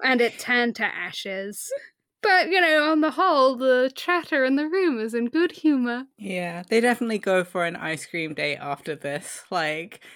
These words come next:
Speaker 2: they have this heated debate, and then they're like, "Okay, put that in a box, go get ice cream, and then, like, watch a movie." <laughs>
Speaker 1: Go watch your seventeenth, eight-,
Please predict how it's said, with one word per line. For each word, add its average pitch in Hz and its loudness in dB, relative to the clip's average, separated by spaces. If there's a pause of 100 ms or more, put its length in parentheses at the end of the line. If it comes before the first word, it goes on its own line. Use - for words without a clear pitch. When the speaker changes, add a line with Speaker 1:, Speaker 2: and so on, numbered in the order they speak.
(120)
Speaker 2:
they 185 -4
have 185 0
this 190 -4
heated 175 -8
debate, 170 -2
and - -8
then 160 -8
they're 156 -10
like, 143 -8
"Okay, 156 -4
put 233 -6
that 208 -2
in 190 -4
a 165 -2
box, - -8 (200)
go 190 0
get 180 -4
ice 160 -4
cream, 151 -6 (580)
and 165 -4
then, 151 -2 (480)
like, 160 -2
watch 160 -8
a 165 -6
movie." 156 -6
<laughs> - -2 (840)
Speaker 1:
Go 381 2
watch 311 0
your 277 -2 (160)
seventeenth, 285 -4 (120)
eight-, 269 -6